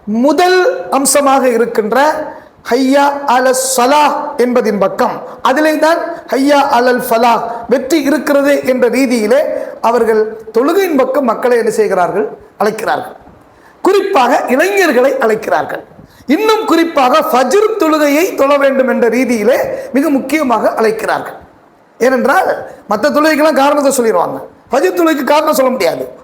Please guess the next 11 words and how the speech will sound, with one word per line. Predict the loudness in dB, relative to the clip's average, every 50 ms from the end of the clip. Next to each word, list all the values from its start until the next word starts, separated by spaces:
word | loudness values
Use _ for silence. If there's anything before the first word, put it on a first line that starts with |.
| -6 -2
தூக்கம் | -2 0 0 2 2 2
மட்டும்தான் | 0 0 0 2 2 2 2 0 0
காரணமாக | 0 2 2 2 2 0 0 0
இருக்க | -2 0 -2 -2 -2
முடியும். | -2 -4 -4 -4 -6 -8 -12 -16 _ _ -20 -6 -4
ஆக, | -2 0 2 0 0 0 -4 -8 -12 -14 -6 -4
அந்த | -2 -2 0 0 0
நேரத்தில் | 0 2 2 2 2 0 0 0 0 2 2 2
எழுந்திருத்து | 0 2 2 0 0 0 0 -2 0 2
வருகின்ற | 2 2 2 0 0 0 0 2
ஒரு | 2 2